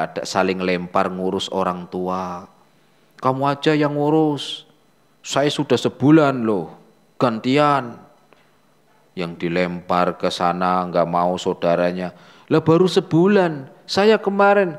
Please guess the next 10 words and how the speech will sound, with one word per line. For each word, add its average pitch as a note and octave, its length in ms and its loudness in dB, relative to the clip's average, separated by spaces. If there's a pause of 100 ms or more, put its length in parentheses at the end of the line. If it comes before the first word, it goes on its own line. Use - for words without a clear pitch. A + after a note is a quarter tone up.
(140)
sebulan E3 480 4
tiga E3 240 4
hari." D#3 400 2 (1120)
Sebulan E2 560 -12
tiga E2+ 320 -4
hari. E2 480 -6 (880)
Ya, F#2+ 320 -12 (400)
akhirnya G#2+ 480 -6
jadi F#2+ 320 -4
ribut. E2+ 400 -8